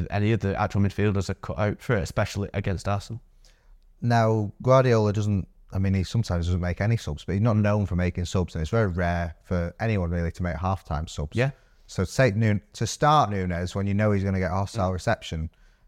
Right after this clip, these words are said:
Speaker 2: and then take him off at half time, is that, d-, does that help him? Is that for, like, for his protection? Does he say, "Thanks, boss, I didn't wanna be back out there"? Or is he kind of a bit dispirited by the fact that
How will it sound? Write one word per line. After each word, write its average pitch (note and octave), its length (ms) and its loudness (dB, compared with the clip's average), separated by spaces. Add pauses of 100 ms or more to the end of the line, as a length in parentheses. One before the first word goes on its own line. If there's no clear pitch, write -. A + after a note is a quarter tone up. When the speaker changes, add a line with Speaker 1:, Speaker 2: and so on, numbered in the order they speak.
(160)
Speaker 2:
and A2 140 2
then A2 140 4
take G#2 240 0
him G2+ 80 -2
off G2 140 0
at F2+ 80 0
half F#2 220 0
time, E2 460 -4 (420)
is G2 160 -4
that, B2+ 280 2 (1500)
d-, A#2+ 180 -2 (180)
does A#2 160 0
that A2+ 160 2
help C#3 340 0
him? E3 120 0
Is C#3 100 2
that B2 240 0 (240)
for, - 140 -6
like, A2+ 240 2 (100)
for - 160 -4
his A2+ 200 0
protection? - 800 -2
Does A2 100 -2
he B2 100 2
say, A2 240 -2
"Thanks, B2+ 300 0
boss, - 420 -2 (320)
I G2+ 60 0
didn't A2 140 2
wanna G2+ 140 0
be G2+ 100 2
back F#2 240 -2
out A2+ 220 4
there"? F2+ 240 0
Or G2 400 0 (140)
is G#2+ 220 -4
he G#2+ 340 0
kind G2+ 220 0
of F#2+ 80 0
a G2 80 0
bit F#2+ 260 -2
dispirited G2+ 680 -2
by F#2 160 0
the F2+ 80 0
fact E2+ 260 0
that F#2 220 -2